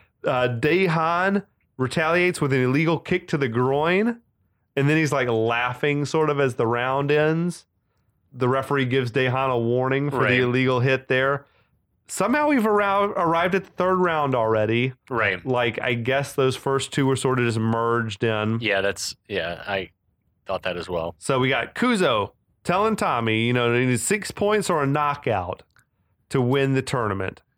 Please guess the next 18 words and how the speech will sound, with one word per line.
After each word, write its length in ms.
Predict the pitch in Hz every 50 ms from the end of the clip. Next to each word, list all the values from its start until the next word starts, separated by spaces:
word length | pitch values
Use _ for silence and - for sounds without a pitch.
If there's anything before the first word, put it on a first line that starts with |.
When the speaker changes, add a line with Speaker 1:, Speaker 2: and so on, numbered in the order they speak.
| _ _ _ _ _ _ _ _ - 120
Speaker 1:
Daehan, 680 | 117 151 175 190 185 160 156 175 175 185 190 185 170
though, 280 | 160 139 123 117 113 113
is 120 | 110 107 -
fucking 380 | - - 139 - - 110 104
really 420 | 104 110 120 135 135 131 123 120 107
struggling. 720 | - - - 110 101 101 - - 62 62 64 67 67 67 - _
Like, 200 | - - 123 120
he 120 | - 160 165
can 100 | 190 165
Speaker 2:
He's, 120 | 139 131 -
Speaker 1:
barely 200 | - 113 110 107
Speaker 2:
like, 80 | 110
limping 420 | 110 113 123 143 143 120 98 107 107
Speaker 1:
walk. 80 | 104 101
Speaker 2:
badly 360 | 104 101 101 98 98 98 95
around 380 | 92 92 92 90 90 90 90
the 80 | 87 87
mat. 340 | 87 87 87 87 87 87